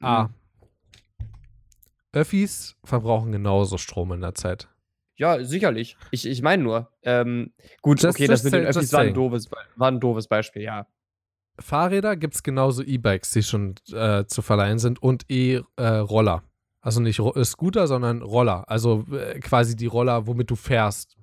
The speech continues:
Speaker 1: wie in Italien. Gibt's
Speaker 2: Mhm.
Speaker 1: auch E-Roller, ne? Gibt's
Speaker 2: Ja.
Speaker 1: auch schon zum Ausleihen. Ähm, die Strecken, die du zu Fuß gehst, ah, bin ich mir sicher, ja, machen viele.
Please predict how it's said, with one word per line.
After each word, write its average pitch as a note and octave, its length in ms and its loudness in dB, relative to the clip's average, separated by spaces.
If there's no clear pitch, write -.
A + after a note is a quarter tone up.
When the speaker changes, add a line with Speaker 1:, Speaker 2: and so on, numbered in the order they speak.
Speaker 1:
wie B2+ 160 2
in A#2+ 100 -2
Italien. G#2 560 0
Gibt's C3 200 4
Speaker 2:
Mhm. - 20 -4
Speaker 1:
auch G#2+ 280 0
E-Roller, G2+ 500 0
ne? D3 200 4
Gibt's C3+ 200 4
Speaker 2:
Ja. - 20 -10
Speaker 1:
auch C#3+ 160 4
schon B2+ 180 -2
zum A#2 180 -4
Ausleihen. F2+ 460 -6
Ähm, A#2+ 640 0
die B2+ 80 6
Strecken, E3+ 340 0
die D#3+ 80 2
du C#3+ 100 2
zu B2+ 160 -4
Fuß F3+ 300 0
gehst, F3 440 -2
ah, C3 200 0
bin D3 160 0
ich - 100 -8
mir D3 100 2
sicher, C3 320 0
ja, C3 420 0
machen B2 300 0
viele. G2+ 420 -2